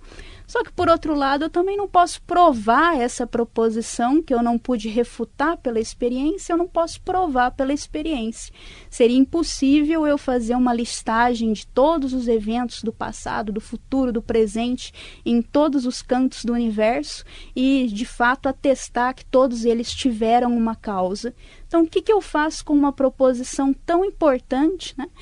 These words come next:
que eu não posso nem provar pela experiência e nem pela lógica?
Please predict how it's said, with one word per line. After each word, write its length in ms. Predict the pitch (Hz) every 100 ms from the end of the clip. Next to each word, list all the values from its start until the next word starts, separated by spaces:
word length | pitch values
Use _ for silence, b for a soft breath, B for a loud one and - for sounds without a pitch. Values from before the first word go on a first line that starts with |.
| B B
que 120 | - 262
eu 80 |
não 200 | 269 285
posso 520 | 269 247 240 254 - 247
nem 240 | 247 311
provar 340 | 320 285 254
pela 180 | 240 247
experiência 800 | 247 - 254 254 247 294 294 -
e 40 |
nem 160 | 285 294
pela 240 | 294 285
lógica? 720 | 277 226 196 202 - - 214